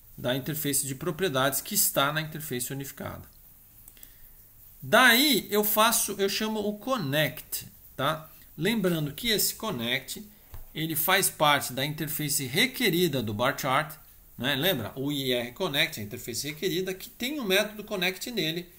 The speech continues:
pra ele se conectar no outro componente. Então, ele guarda a referência pro outro componente. E, finalmente, eu chamo o plot,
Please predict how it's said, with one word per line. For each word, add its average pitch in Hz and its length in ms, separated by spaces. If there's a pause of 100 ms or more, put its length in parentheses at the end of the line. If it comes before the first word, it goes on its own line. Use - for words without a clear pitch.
(260)
pra 170 80
ele 175 100
se - 140
conectar 175 440
no 170 120
outro 151 220
componente. 175 520
Então, 147 160
ele 180 100
guarda 202 540
a 180 40
referência 160 720
pro 147 160
outro 143 140
componente. 156 600 (680)
E, 320 80
finalmente, 170 720 (240)
eu 226 100
chamo 180 380
o 208 140
plot, 156 480